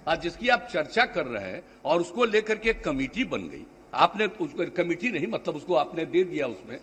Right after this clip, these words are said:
हाँ, विशेषाधिकार समिति को। अब विशेषाधिकार समिति एक एक चीज को देखने के बाद अपनी राय व्यक्त करेगी, और जब अपनी राय व्यक्त करेगी,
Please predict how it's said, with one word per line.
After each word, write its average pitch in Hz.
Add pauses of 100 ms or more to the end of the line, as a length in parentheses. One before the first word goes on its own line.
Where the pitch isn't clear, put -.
(400)
हाँ, 151
विशेषाधिकार 175
समिति 127
को। 123 (220)
अब 214
विशेषाधिकार 196
समिति 156
एक 175
एक 240
चीज 208
को -
देखने 156
के 175
बाद 98 (540)
अपनी 185
राय 240
व्यक्त 262
करेगी, 117 (260)
और 185
जब 202
अपनी 190
राय 180
व्यक्त 226
करेगी, 151